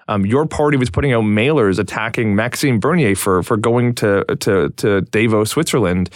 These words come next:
when he was foreign affairs minister. And it became this sort of competition to see who could appeal to the conspiracy theorists the most.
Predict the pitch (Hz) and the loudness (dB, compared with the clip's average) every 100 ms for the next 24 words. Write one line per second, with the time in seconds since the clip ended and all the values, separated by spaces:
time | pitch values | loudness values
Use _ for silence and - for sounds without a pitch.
0 | - - - 98 104 117 107 95 - 98 | -16 -10 -4 -2 0 2 2 0 0 -2
1 | 104 95 220 151 92 - 85 87 - - | 0 -2 0 -2 -4 -2 -2 -2 -4 -6
2 | 160 185 151 113 - 113 95 - - - | -2 0 0 0 0 -2 -2 -8 -14 -4
3 | 143 151 - - 180 - 85 98 104 104 | -2 -2 -4 -4 -4 -2 -4 -4 -2 0
4 | 117 117 95 - 147 139 131 113 - 104 | 2 0 -2 -2 -2 0 0 -4 -6 -6
5 | 127 135 135 123 117 87 87 - 101 117 | -2 -2 0 -4 -2 -2 -2 -4 -2 0
6 | 175 - - | 0 -2 -8